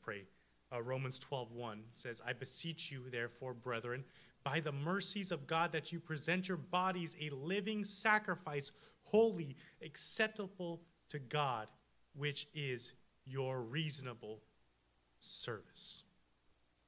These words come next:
Heavenly Father, we come before you, Lord, and we thank you for the opportunity to divide these scriptures, Lord, uh, to study them. And, Lord, <laughs> justice, mercy,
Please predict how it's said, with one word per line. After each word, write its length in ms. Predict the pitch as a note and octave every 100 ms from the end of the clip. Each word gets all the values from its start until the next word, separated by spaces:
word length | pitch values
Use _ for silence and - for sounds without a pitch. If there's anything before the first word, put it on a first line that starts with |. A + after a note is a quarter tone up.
| _ - -
Heavenly 340 | - G#3 A3 F#3
Father, 300 | - F#3+ F3
we 120 | D#3
come 200 | - F#3+
before 320 | D3 - D#3
you, 100 | D#3+
Lord, 240 | C#3 C3 B2
and 80 |
we 80 | B2
thank 280 | A#2+ D#3+ D3+
you 60 | D#3+
for 280 | D3 B2+
the 180 | B2 C3+
opportunity 480 | D3+ F3+ E3 F3 E3
to 140 | D3+
divide 400 | B2+ B2 B2+ C3+
these 140 | B2 B2
scriptures, 520 | - B2+ - G#2+ - B2+
Lord, 240 | A#2 G#2+ - - -
uh, 80 | C3+
to 120 | C#3+
study 360 | - - C3+ C#3
them. 240 | A2+ G2 - - - - - -
And, 420 | D3+ D3+ D3 D3 - _ _
Lord, 400 | F3 G3 G3+ F#3+ - - _ _ _ - - _ _ _ - - - _ _ _ _ _ _ _ -
<laughs> 400 | - - - D#3+ D3+ - _ _ _ _ _ D#3+ C3+
justice, 800 | B2+ F3+ F#3 G3+ F3+ - - - _ _ _ - - _ _ _ _ A#2+
mercy, 580 | C3 D#3+ D3 - B2